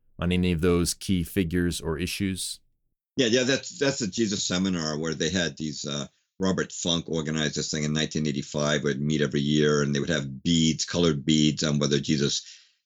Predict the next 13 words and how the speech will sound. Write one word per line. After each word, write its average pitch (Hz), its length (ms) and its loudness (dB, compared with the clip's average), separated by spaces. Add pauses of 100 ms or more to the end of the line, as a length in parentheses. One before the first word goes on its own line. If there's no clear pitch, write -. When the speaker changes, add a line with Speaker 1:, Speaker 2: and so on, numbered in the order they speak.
(120)
Speaker 2:
definitely 104 320 4
said 92 260 2
something 85 420 -2
or 71 120 -4
probably 85 480 0
said 85 220 -2
it 80 60 0
or 76 120 0
probably 78 320 -2
didn't 76 560 0
or 73 160 -4
definitely 78 380 -2
didn't. 71 420 -4